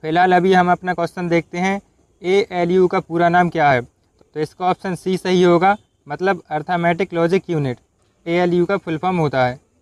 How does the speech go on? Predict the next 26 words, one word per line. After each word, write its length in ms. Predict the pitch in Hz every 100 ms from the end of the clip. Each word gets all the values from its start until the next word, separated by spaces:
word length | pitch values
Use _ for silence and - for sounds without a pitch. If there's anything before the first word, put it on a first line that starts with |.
| _ _
बीसवाँ 400 | 135 151 156 190
क्वेश्चन 380 | 185 190 165 180
है, 160 | 202 196 _ _ 139
भारत 420 | 139 151 180 202
में 120 | 202
निर्मित 360 | 180 175 185 180
प्रथम 380 | 175 160 196 190
कंप्यूटर 520 | 175 165 190 190 156
है। 140 | 123 - _ _ _ _ _ _
दोस्तों, 400 | 135 160 170 202
यहाँ 220 | 185 175
पर 140 | 185 180
भारत 320 | 160 170 180
का 120 | - 185
प्रथम 340 | 175 196 190
कंप्यूटर 400 | 180 175 180 180
पूछा 280 | 165 165 170
गया 180 | 151 156
है 140 | 185 196 _ _ _
जो 140 | 151 165
कि 120 | 196
सिद्धार्थ 460 | 185 156 156 135 127
है। 140 | 120 _ _ _ _ _ _ _ _
इक्कीसवाँ 480 | 147 - 180 - 190
क्वेश्चन 380 | 190 180 180 175
है, 140 | 190